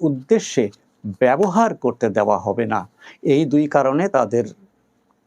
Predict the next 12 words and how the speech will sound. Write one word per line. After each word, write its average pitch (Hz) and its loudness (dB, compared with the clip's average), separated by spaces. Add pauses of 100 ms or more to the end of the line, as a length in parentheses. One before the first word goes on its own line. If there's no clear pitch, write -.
(500)
রাজনীতি 117 0
করা 101 -2
নিষিদ্ধ - -2 (120)
ছিল। 107 -8 (360)
তারা 165 2
রাজনীতি 160 -2 (160)
করতে 180 -4
পারলেন 165 0 (160)
কিভাবে? 175 -2 (800)
বঙ্গবন্ধু 127 2
নিহত 127 0
হলেন 123 0